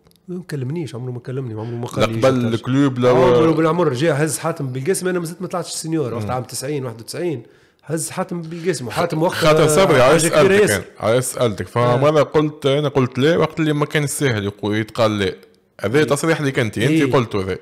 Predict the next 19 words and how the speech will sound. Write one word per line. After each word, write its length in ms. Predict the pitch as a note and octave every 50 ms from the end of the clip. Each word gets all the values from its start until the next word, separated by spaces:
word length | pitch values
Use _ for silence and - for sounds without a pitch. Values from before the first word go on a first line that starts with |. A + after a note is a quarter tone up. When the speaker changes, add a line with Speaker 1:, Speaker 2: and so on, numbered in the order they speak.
| - _ _ _ _ _ _ _ _ _ _ _ -
Speaker 1:
إيه، 180 | D#3 D3+ C3+
قلت 320 | B2+ - D#3+ D3+ B2+ - D3+
لا، 200 | E3 F3 E3+ D3+
شنو 300 | - - D#3+ D3 B2+ A2+
قلت 280 | A2 - A#2 A2 -
لا؟ 180 | B2 A#2 A#2 A2+ G#2 G#2 -
قالوا 200 | - C#3 C#3+ D3
لي 60 | D3
ما 100 | C#3+ C3+
ت-، 100 | C3+ -
ما 160 | C#3+ C3+ C3+ C3
تحبش 240 | - D#3+ D3 B2+
تمشي 240 | - D3+ A#2+ - C3
للإسبيرونس، 560 | A#2+ A2+ A2+ A2 G#2+ - - A#2+ D3+ F#3+ F#3+
قلت 240 | - - - - -
لا، 120 | A#3 B3 A#3+
ما 80 | A3
نمشيش 260 | A3+ A3 - A#3+ G3+
للإسبيرونس. 580 | - F3 D3+ - - E3 E3 E3 E3 - -